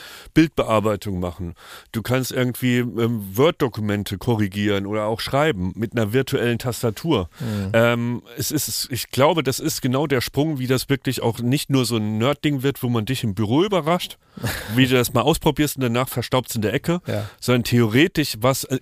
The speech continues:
Speaker 1: ich glaube, man muss sehr, sehr technikaffin sein und ein Early Adopter,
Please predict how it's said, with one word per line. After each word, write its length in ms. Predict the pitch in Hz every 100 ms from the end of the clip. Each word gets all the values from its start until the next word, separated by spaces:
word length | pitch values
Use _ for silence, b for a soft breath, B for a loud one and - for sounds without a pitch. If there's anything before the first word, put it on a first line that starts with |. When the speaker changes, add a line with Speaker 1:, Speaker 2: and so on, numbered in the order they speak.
| -
Speaker 1:
ich 120 | - -
glaube, 220 | 143 156
man 120 | 127
muss 180 | 131 -
sehr, 180 | 123 151
sehr 180 | 120 117
technikaffin 720 | 143 139 160 - - 147 139
sein 240 | 131 135
und 200 | - 113
ein 120 | 110 107
Early 240 | 120 127 131
Adopter, 500 | - 131 - 135